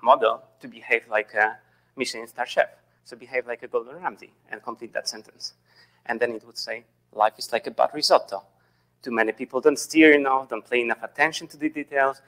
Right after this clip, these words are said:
and end up with the <laughs> messy flavor." <laughs> Uh, yeah, and I, I like this. I like this answer much more, um, especially if you're, uh, if you like cooking yourself.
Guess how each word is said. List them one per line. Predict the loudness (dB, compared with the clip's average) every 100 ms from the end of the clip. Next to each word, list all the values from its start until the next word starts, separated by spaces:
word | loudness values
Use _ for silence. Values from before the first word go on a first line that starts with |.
| _
and | -10 -6
end | -2
up | -2 -2
with | -2
the | 6
<laughs> | 6
messy | 4 2
flavor." | 6 6 6 6 4
<laughs> | 2 -6 -10 -16 -10 -10 -8 -14 -18 _
Uh, | -6 -4 -4 -8 _ -4
yeah, | 4 6
and | 6
I, | 4 6
I | 6 6
like | 6 4
this. | 2 -6 -6 -8 _ -16
I |
like | -10 -8
this | -8 -4
answer | -4 -2
much | 4 4 4
more, | -4 -4 _ _ _ _ 4
um, | 8 8 6 -2
especially | 4 4 4 -2 -2
if | -6
you're, | 4 8 8 6 0 _ _ _
uh, | -14
if | -14 -6
you | 4
like | 4 4
cooking | -4 -4 -4
yourself. | -4 -4 -16